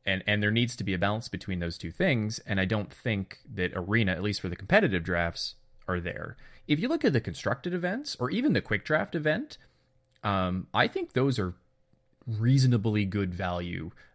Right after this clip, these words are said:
Um, the, the competitive constructed event, you know, going three two gets you five hundred gold extra plus some cards, and you get about two hours worth of entertainment out of it. Um,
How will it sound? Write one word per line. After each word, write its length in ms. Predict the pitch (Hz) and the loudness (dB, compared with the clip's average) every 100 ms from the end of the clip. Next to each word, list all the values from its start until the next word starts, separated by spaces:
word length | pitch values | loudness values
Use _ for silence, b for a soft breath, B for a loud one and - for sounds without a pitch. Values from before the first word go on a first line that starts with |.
| - | -4
Um, 460 | 90 90 90 90 - | 0 2 0 -2 -4
the, 160 | 113 107 - | -4 -4 -2
the 80 | 110 | -2
competitive 480 | 113 170 214 180 | 0 2 2 2
constructed 500 | - 95 - 110 - | -2 -4 0 -2 0
event, 440 | 95 85 90 90 - | -4 0 0 0 -6
you 140 | 110 | -4
know, 120 | 95 90 | -2 -2
going 280 | 107 107 | 0 -2
three 260 | 98 127 113 | -2 0 0
two 300 | - 117 101 | 2 -2 0
gets 240 | 95 90 | -2 -4
you 80 | 98 | -4
five 220 | - 95 | 2 2
hundred 200 | 90 90 | 2 -2
gold 260 | 90 92 90 | -2 -2 0
extra 440 | 90 98 - - 85 | 0 -2 -4 -4 -6
plus 300 | - 95 - | -2 -4 -4
some 220 | - 87 | -8 -8
cards, 580 | 82 85 76 65 - - B B B B | -6 -6 -4 -6 -6 -8 B B B B
and 180 | 87 90 | -4 0
you 80 | 92 | 2
get 140 | 95 | 2
about 220 | 90 90 - | 2 -2 -4
two 140 | - | -2
hours 280 | 87 87 90 | 0 0 -2
worth 180 | 87 90 | -4 -4
of 100 | 87 | -4
entertainment 520 | 82 82 127 120 87 | -4 -4 -2 0 0
out 140 | 85 | -2
of 80 | 85 | -2
it. 180 | 87 - B B B B _ | -4 -6 B B B B _
Um, 500 | 90 90 92 92 90 | -2 0 2 0 -2